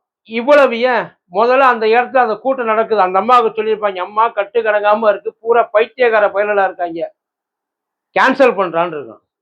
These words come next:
"மீட்டிங் வேணாம், ஒண்ணு வேண்டாம், கேன்சல் பண்ணு." ஒருவேளை அதையும் மீறி இல்ல, கவர்மெண்ட் எங்களை தடுக்க பாக்குது, நொடுக்க பாக்குதுன்னா கையெழுத்தை வாங்கிட்டு விட்டுருக்கான். இந்த மீட்டிங்ல என்ன நடந்தாலும் நான் தான் பொறுப்பு,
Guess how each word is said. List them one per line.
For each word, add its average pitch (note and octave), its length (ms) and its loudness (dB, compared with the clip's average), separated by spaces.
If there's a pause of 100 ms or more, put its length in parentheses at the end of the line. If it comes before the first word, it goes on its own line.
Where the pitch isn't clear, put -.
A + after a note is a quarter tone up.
(760)
"மீட்டிங் A3 460 0
வேணாம், G#3 280 4
ஒண்ணு G#3+ 220 2
வேண்டாம், F#3+ 640 2
கேன்சல் G#3 440 -2
பண்ணு." D3+ 500 -10 (300)
ஒருவேளை B3 720 4
அதையும் C4 420 0
மீறி B3+ 360 -8
இல்ல, A#3+ 480 -2
கவர்மெண்ட் A#3+ 420 0
எங்களை A3 340 -4
தடுக்க A#3+ 340 -2
பாக்குது, G#3+ 440 2
நொடுக்க A3+ 400 -2
பாக்குதுன்னா F#3+ 480 0 (520)
கையெழுத்தை D4 600 2
வாங்கிட்டு A#3+ 380 0
விட்டுருக்கான். E3 460 -8 (520)
இந்த B3+ 300 0
மீட்டிங்ல B3+ 680 0
என்ன A#3 220 0
நடந்தாலும் A#3 640 2
நான் F#3+ 260 0
தான் F#3 260 0
பொறுப்பு, D#3+ 760 0